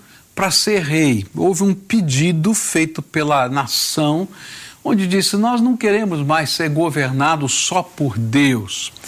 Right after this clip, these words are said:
E nós não queremos apenas que profetas e sacerdotes nos digam o que fazer.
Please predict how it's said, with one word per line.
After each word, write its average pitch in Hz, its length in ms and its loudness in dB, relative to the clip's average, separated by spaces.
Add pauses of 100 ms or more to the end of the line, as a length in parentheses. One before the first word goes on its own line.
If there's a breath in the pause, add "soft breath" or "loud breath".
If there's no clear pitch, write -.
(340 loud breath)
E 220 100 2
nós 269 240 2
não 254 120 2
queremos 190 440 0
apenas 160 520 -2
que - 180 -4
profetas 160 760 0
e 135 120 0
sacerdotes 139 1000 0
nos 143 300 0
digam 156 420 2
o 135 40 -2
que 151 160 -2
fazer. 107 580 -2